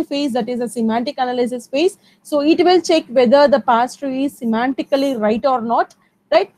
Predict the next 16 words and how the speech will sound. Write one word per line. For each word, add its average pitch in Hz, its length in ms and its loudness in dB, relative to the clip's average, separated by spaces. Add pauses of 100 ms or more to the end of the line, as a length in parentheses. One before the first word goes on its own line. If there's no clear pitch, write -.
So - 380 -2
I 294 100 0
can 339 180 -4
say 359 160 -2
these 339 220 -4
first 392 320 2
three 349 220 0
phases 302 400 -8
is 269 100 -6
the 320 120 -4
front 311 340 -2
end 320 120 -2
of 277 140 -2
the 302 80 -8
compilers, - 640 -6
right? 320 180 0